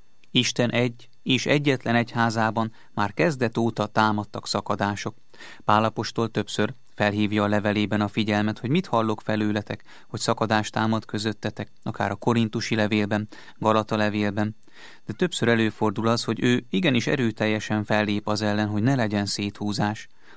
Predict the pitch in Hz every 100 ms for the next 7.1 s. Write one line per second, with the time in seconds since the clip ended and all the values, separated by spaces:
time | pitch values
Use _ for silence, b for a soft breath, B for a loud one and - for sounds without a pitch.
0 | b - 110 113 107 110 110 117 110 113
1 | 104 123 120 110 - 107 113 110 - 110
2 | 107 110 110 - 120 - - 110 107 104
3 | 110 104 107 104 107 101 107 107 113 107
4 | 117 110 - 110 B B B 107 113 147
5 | 120 104 101 110 107 107 104 104 104 110
6 | 113 104 - 104 101 101 - 107 107 -